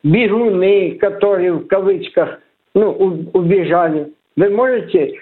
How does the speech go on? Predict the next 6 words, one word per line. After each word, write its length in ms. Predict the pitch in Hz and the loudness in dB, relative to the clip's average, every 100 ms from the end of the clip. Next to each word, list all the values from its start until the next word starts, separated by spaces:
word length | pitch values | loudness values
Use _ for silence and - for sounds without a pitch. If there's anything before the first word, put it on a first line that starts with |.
| _ - | _ 0
навести 640 | 190 196 - - 202 135 | 2 2 0 0 0 0
справку? 460 | - 190 175 135 160 | -2 0 0 -2 0
Мои 260 | 170 202 190 | 2 2 0
друзья 520 | 165 196 170 202 185 - | 0 0 2 0 0 -6
спрашивают 720 | 185 214 214 - 180 170 165 | -2 0 -2 -2 0 0 0
меня, 440 | 170 170 160 127 | 2 2 2 0